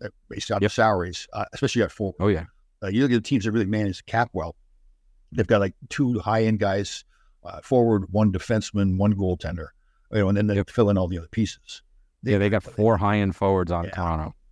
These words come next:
Speaker 1: Yeah, so it really limits them what they can do. And even
Speaker 2: Sure.
Speaker 1: just from the standpoint of, um, like, you can't have all all-stars. Like the old Herb Brooks thing, you know, "I want the, I want the right players, not the best players."
Speaker 2: Right.
Speaker 1: Like, you look back at the Islanders with, like, Billy Carroll for,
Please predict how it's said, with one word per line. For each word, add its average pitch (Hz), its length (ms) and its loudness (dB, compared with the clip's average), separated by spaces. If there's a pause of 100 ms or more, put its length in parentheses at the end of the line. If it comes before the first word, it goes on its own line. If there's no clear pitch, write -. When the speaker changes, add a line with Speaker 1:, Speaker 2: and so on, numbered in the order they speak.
(100)
Speaker 1:
Yeah, 104 320 -4
so - 140 -2
it 107 60 0
really 147 180 6
limits 127 300 4
them 95 120 -4
what 101 140 -2
they 95 120 -2
can 85 140 -6
do. 101 220 -2 (460)
And 151 100 0
even 101 100 4
Speaker 2:
Sure. 85 40 0
Speaker 1:
just - 180 2
from 160 120 0
the 127 40 0
standpoint 127 480 0
of, 98 180 -4
um, 87 280 0 (220)
like, 110 140 -12
you - 60 -20
can't 185 200 2
have 151 180 2
all 110 460 2
all-stars. - 800 -12
Like 92 140 -4
the 123 60 4
old 120 180 4
Herb 110 160 4
Brooks 101 220 0
thing, 101 160 2
you 104 80 0
know, 98 100 2
"I - 20 0
want 98 200 -2
the, 90 160 -2 (260)
I 95 40 -4
want 101 160 0
the 90 80 -2
right 107 180 2
players, 87 300 -2
not 87 100 -2
the - 60 -8
best 87 240 -4
players." - 340 -14
Speaker 2:
Right. 82 380 0
Speaker 1:
Like, 101 160 -4 (260)
you 151 80 2
look 175 100 4
back 147 180 4
at 117 40 0
the 113 80 2
Islanders 113 400 2
with, 92 180 -6
like, 87 160 -8
Billy 123 180 2
Carroll 113 380 -2
for, - 140 -18